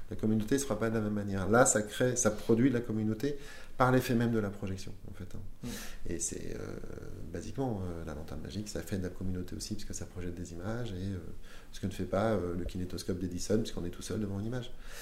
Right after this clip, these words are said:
Speaker 1: Donc ce rapport à la projection, à mon sens, il retrouve une force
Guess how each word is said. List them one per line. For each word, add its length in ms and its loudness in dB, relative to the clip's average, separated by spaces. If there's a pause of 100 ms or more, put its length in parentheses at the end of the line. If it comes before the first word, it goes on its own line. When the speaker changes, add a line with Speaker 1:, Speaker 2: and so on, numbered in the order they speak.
(280)
Speaker 1:
Donc 200 2
ce 160 6
rapport 460 12
à 60 12
la 80 8
projection, 560 0
à 100 0
mon 140 2
sens, 340 2
il 80 0
retrouve 600 4
une 80 0
force 500 -2